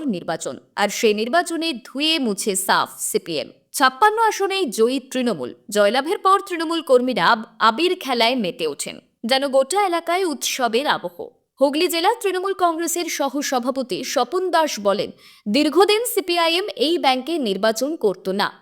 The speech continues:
এই প্রথম নবগ্রামের মানুষ নির্বাচনে ভোট দেওয়ার সুযোগ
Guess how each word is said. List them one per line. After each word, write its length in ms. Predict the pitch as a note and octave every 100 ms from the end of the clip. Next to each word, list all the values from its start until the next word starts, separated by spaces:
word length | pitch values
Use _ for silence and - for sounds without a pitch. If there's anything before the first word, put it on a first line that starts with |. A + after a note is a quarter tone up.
| _
এই 120 | F#3+ F#3
প্রথম 300 | G3+ - G4+ G4+
নবগ্রামের 560 | D#4 D4+ C4+ C#4+ D4
মানুষ 280 | A3+ G#3+ C#4 -
নির্বাচনে 560 | G3+ G#3 A#3 B3+ G#3 D#3+ G#3+
ভোট 280 | A3+ B3+ B3+
দেওয়ার 300 | A3 A3 A3+
সুযোগ 340 | - A#3+ A#3+